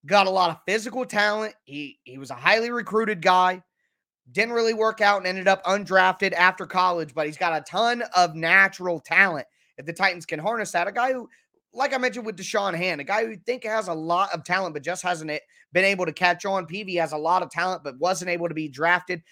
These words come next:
I think he's a guy who could slide in if he shows all of his physical talent, has a very good training camp. Again, the interior defensive line, I think there's a better chance than any for a long shot to make it. Now, uh,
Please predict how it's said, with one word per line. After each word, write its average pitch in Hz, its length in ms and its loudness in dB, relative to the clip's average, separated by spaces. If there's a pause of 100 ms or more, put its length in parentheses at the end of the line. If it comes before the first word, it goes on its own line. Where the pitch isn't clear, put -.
(160)
I 160 80 -2
think 208 160 0
he's 208 180 -10
a 233 60 -2
guy 233 200 4
who 233 80 -2
could 175 200 -12
slide 202 360 2
in 208 200 -2
if 180 100 -2
he 190 140 -10
shows 190 480 -2
all 175 260 0
of 160 80 -6
his 160 140 -4
physical 165 480 -6
talent, 156 420 -2
has 151 200 -4
a 151 60 2
very 143 300 -2
good 135 240 -4
training 156 320 -4
camp. 123 220 -8 (280)
Again, 175 260 2
the 139 120 -6
interior 214 500 0
defensive 196 440 -4
line, 180 260 0
I 107 60 -8
think 135 180 -10
there's 156 160 -2
a 151 60 -4
better 170 240 4
chance 175 340 -4
than 175 220 -2
any 180 240 -2 (240)
for 180 140 6
a 175 60 6
long 170 280 2
shot 156 320 0
to 151 80 -10
make 170 240 0
it. 139 120 -8
Now, 156 260 0 (300)
uh, 151 140 0